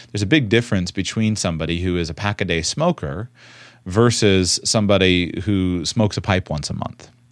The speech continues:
There's a big difference there. There's a big difference between somebody who is a, uh, uh, who's a vape, vaping every day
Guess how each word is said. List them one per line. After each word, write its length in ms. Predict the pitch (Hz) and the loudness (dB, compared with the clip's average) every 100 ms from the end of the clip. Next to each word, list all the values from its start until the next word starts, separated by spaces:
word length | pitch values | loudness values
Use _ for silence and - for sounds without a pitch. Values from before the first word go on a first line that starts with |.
| 90 | -8
There's 60 | |
a 20 | 92 | 0
big 220 | 113 92 | 0 0
difference 380 | 95 90 80 - | -2 -4 -8 -10
there. 220 | - - - - - _ | -12 -14 -20 -20 -20 _
There's 80 | 101 | 0
a 40 | |
big 140 | 113 113 | 2 4
difference 320 | 113 110 104 | 2 0 -2
between 180 | - 101 | -2 -2
somebody 420 | 107 95 95 92 | -2 0 2 2
who 300 | 95 95 92 | 2 0 0
is 560 | 90 92 85 85 78 - | 0 0 2 0 -4 -6
a, 400 | 90 87 82 78 - _ _ - | -2 0 0 -4 -10 _ _ -14
uh, 280 | 78 - - - | -14 -14 -16 -16
uh, 240 | - 50 - - - _ _ | -14 -14 -18 -20 -20 _ _
who's 260 | 104 95 85 | -6 -4 -4
a 60 | 78 | 0
vape, 320 | 101 117 - | 4 4 0
vaping 500 | 95 107 120 104 87 | 0 2 4 2 0
every 240 | 82 87 | 0 0
day 360 | 73 71 90 | 0 -2 -4